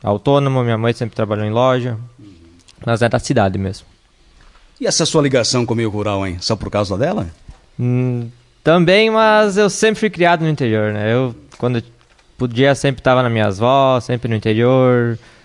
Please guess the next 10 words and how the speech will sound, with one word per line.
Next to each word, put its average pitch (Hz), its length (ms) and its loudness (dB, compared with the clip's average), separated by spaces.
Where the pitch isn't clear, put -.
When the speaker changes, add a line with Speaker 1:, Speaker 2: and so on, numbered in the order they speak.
Speaker 1:
no, 110 460 0
no 107 120 -4
meu 113 140 2
amigo 117 420 0
aqui, 131 560 0
também 120 400 0
sempre 139 340 0
no 127 60 -2
interior, 117 460 0
então 120 600 -4